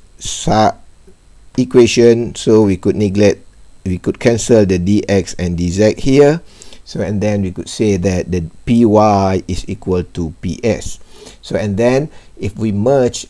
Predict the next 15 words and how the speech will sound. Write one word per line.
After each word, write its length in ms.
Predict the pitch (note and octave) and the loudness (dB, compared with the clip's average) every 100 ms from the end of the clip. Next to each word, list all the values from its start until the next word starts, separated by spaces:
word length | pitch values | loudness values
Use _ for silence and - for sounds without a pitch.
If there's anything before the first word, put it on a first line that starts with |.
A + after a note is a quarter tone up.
| - | -6
our 260 | G2 F#2+ | -4 -4
conclusion 680 | F2+ D3 D#3 C3 F#2 E2+ A#2 | -4 -6 -4 -4 -4 -6 -8
from 300 | B2+ F#2 E2 - | -8 -10 -10 -6
X 280 | G#2 G#2 - | -4 -4 -8
and 220 | F2 E2+ | -8 -4
Y 220 | A2 C3+ | -2 -2
direction, 680 | F#2+ D#2+ C#2+ - F2 C3+ C#3 | -4 -8 -10 -10 -8 -8 -8
we 100 | - | -10
could 200 | E2+ D2+ | -10 -6
write 480 | G#2 G2+ G#2 - - - - - | -4 -2 -4 -6 -12 -20 -16 -6
the 400 | F2+ F2+ F2+ - - - - - - | -4 -2 -4 -6 -14 -20 -20 -20 -2
pressure 400 | - C#3+ C#3 D#3 | 4 4 4 0
at 180 | - F#2+ - | 0 -2 0
X 220 | D#3+ - | 0 0
direction 760 | C3+ G#2 G2+ - G#2 B2 F#3+ | 0 0 0 -2 -2 -2 -4